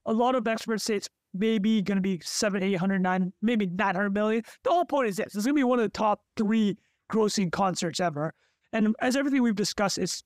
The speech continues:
been the perfect storm for why it would happen at this moment. Pent-up demand, just,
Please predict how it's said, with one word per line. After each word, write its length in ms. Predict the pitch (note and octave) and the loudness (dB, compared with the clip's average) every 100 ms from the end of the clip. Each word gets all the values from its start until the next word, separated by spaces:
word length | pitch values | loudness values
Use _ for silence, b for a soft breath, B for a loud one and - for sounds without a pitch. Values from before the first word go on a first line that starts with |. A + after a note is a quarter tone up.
| - | -2
been 120 | G3+ | 0
the 80 | F#3 | 0
perfect 400 | - G3+ F3+ - | -2 -2 -2 -6
storm 480 | - G#3+ G3 D#3 C3+ _ | 0 0 2 -2 -8 _
for 100 | G3 | -4
why 340 | D#3 G3 G#3+ | 0 2 2
it 120 | G#3 | 2
would 80 | F#3 | 0
happen 320 | E3+ F#3+ - | 0 -2 -2
at 120 | F3 E3 | -4 -4
this 140 | E3 | -4
moment. 320 | F3 F3 D#3+ _ _ - | -2 -4 -6 _ _ -4
Pent-up 320 | C4 C4+ C4+ | -2 0 0
demand, 640 | B3 G3+ F#3+ F#3 F#3 F#3 - _ _ _ _ | 0 2 2 0 0 -2 -4 _ _ _ _
just, 260 | G#3 F#3 | -4 -4